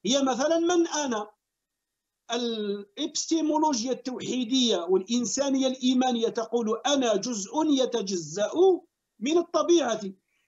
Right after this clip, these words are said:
أما الإبستيمولوجيا الحداثية العلمانوية، العلمانية الشاملة الكاسحة، تقول: "أنا جزء لا يتجزأ من الطبيعة"، على الأقل في المرحلة الصلبة.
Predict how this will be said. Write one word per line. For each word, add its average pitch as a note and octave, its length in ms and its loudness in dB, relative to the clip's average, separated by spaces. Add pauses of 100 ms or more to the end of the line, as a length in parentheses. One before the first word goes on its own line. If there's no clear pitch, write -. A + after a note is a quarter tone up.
(160)
أما F4 300 0
الإبستيمولوجيا B3 1120 -2
الحداثية G#3 680 -2
العلمانوية، G3+ 1160 0 (340)
العلمانية B3+ 680 0
الشاملة G#3 560 -2
الكاسحة، G#3+ 920 -2 (260)
تقول: A#3+ 460 -2
"أنا A#3+ 420 -2
جزء G#3+ 360 -6
لا C4 520 0
يتجزأ F#3 540 -6
من F3 160 0
الطبيعة"، E3 440 -6 (260)
على A#3 300 0
الأقل A#3+ 420 -4
في B3 80 -10
المرحلة B3 420 -4
الصلبة. C4+ 640 -2